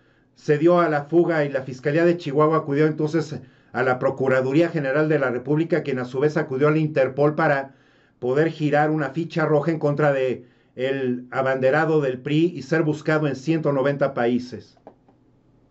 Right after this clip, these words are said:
Más del caso, aquí lo vemos ya, cuando fue una fotografía del día que precisamente lo aprenden. El exgobernador de Chihuahua, César Date, es, eh,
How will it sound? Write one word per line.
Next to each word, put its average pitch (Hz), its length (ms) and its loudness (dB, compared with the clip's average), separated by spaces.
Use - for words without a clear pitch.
Más 143 200 0
del 151 220 2
caso, 160 480 -6
aquí 117 260 0
lo 151 140 4
vemos 139 360 -2
ya, 143 360 -2
cuando 120 300 -2
fue 165 400 2
una 151 260 -2
fotografía 123 880 0
del 131 280 -2
día 165 300 2
que 131 100 -8
precisamente 147 720 -2
lo 131 120 0
aprenden. 127 520 -2
El 131 120 2
exgobernador 147 600 2
de 165 140 0
Chihuahua, 147 420 0
César 147 360 -2
Date, 156 240 0
es, 147 120 -4
eh, 123 440 -6